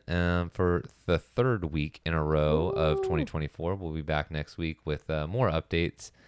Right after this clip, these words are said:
Speaker 1: and we're closing in on that time where we can actually crack open a beer get our day fade on, and then we're gonna talk about that. Maybe I'll do a podcast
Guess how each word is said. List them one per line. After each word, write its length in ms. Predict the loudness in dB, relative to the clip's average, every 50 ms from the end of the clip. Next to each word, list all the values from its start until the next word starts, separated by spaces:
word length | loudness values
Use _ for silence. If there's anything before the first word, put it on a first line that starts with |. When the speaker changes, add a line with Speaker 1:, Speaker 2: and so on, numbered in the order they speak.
| _ -12 -6
Speaker 1:
and 140 | -4 -4
we're 100 | -2 -2
closing 460 | -4 -4 -4 -2 -2 -2 0 -2 -2 0
in 340 | 0 0 0 0 -2 -4 -8 -8 -6
on 680 | -4 -2 -2 0 0 0 0 0 0 -2 -2 -4 -6 -8 -8 -4
that 260 | -2 -2 0 -2 -2
time 640 | -6 -4 -2 -2 0 0 2 2 0 0 -2 -4 -6 -4
where 200 | -2 0 0 2
we 140 | 0 0
can 160 | -2 -4 -6 -6
actually 220 | -6 -8 -10 -12
crack 260 | -8 -8 -8 -8 -6 -4
open 260 | -4 -4 -4 -4 -6
a 40 | -4
beer 580 | -2 -2 0 0 0 2 2 0 0 0 -2 -4 _ _ _ -20 _ _ _ _ _ _ _ _ _ -6
get 100 | -2 0
our 100 | 0 2
day 260 | 2 2 2 2 2
fade 320 | 2 2 2 4 4 4
on, 600 | 4 4 4 4 4 4 4 4 2 2 0 0 -4 -4
and 180 | -4 -2 -2
then 100 | 0 0
we're 100 | -2 -2
gonna 100 | -4 -4
talk 240 | -6 -6 -6 -4 -2
about 240 | 0 0 0 0 -2
that. 180 | -4 -8 -8 -10 -12
Maybe 180 | -10 -6 -2
I'll 80 | -2 0
do 140 | 2 2 2
a 60 | 2
podcast 720 | 2 2 0 0 0 -2 -2 -4 -2 -2 -4 -4 -6 -8